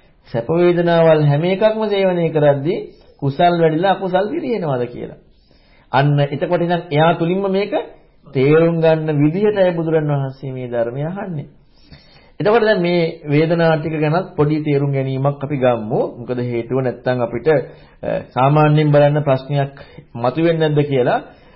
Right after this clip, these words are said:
දුක් වේදනාවක් සේවනය කරන්න කියන එකේ බුදුරන් වහන්සේ කුසල් වැඩෙනවා කියන්නේ මොකද්ද කියලා. දැන් දුක කියනකොට අපට සාමාන්‍යයෙන් මතුවෙන්නේ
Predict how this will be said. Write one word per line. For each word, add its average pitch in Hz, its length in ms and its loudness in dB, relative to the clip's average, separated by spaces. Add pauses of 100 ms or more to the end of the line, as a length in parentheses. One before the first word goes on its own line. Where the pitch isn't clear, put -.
(140)
දුක් 160 280 0
වේදනාවක් 202 720 0
සේවනය 180 400 -2
කරන්න 165 340 -2
කියන 160 260 -4
එකේ 175 280 -4
බුදුරන් 165 320 0
වහන්සේ 156 760 -4
කුසල් 156 320 -2
වැඩෙනවා 185 360 -2
කියන්නේ 160 280 -4
මොකද්ද 131 320 -2
කියලා. 107 300 -10
දැන් 113 160 -8
දුක 131 160 -2
කියනකොට 180 500 -2
අපට 165 260 2
සාමාන්‍යයෙන් 160 640 0
මතුවෙන්නේ 160 720 -4